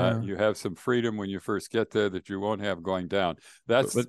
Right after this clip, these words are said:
Speaker 2: one side of the argument. The other
Speaker 1: Yeah.
Speaker 2: side of the argument is, yeah, but you don't know what's <laughs> going on. You don't
Speaker 1: Yeah.
Speaker 2: know enough. You don't have the relationship, and you may not have the clout. Uh, Estella Benseman did a study about forty years ago. It was college presidents, but I think
Speaker 1: Yeah.
Speaker 2: the, uh,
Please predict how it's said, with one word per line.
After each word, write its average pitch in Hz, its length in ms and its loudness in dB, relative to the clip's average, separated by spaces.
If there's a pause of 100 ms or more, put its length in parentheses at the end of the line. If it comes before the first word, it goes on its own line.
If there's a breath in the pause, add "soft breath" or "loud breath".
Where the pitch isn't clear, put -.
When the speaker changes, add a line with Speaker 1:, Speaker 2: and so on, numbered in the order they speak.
Speaker 2:
one 127 320 4
side 120 360 2
of 107 80 -6
the 107 140 0
argument. 92 340 0
The 123 120 4
other 117 140 4
Speaker 1:
Yeah. 117 60 -2
Speaker 2:
side 120 200 2
of 104 60 -2
the 107 140 -2
argument 107 360 2
is, 101 120 -8 (320 loud breath)
yeah, 202 220 6
but 156 180 0
you 170 80 -4
don't 196 180 6
know 185 100 8
what's 175 320 2
<laughs> - 140 -2
going 147 200 2
on. 175 280 -2
You 117 120 -2
don't 139 200 2
Speaker 1:
Yeah. 127 60 -6
Speaker 2:
know 180 200 4
enough. 107 300 0
You 123 100 -4
don't 135 180 0
have 131 200 2
the 113 80 -4
relationship, 127 640 0 (320 soft breath)
and 131 160 2
you 139 100 2
may 190 160 4
not 170 200 4
have 135 180 2
the 110 100 -4
clout. 113 460 2 (500)
Uh, 110 420 4 (420)
Estella 220 440 2
Benseman 123 480 0
did 110 180 -2
a 98 60 -2
study 95 560 -2
about 90 260 -4
forty 127 280 -4
years 95 300 -4
ago. 90 300 -4
It 90 80 -6
was 95 140 -8
college 131 420 2
presidents, 92 580 -2
but 90 140 -4
I 87 80 -2
think 104 240 -4
Speaker 1:
Yeah. 110 160 -2
Speaker 2:
the, 87 260 -4
uh, 85 140 -4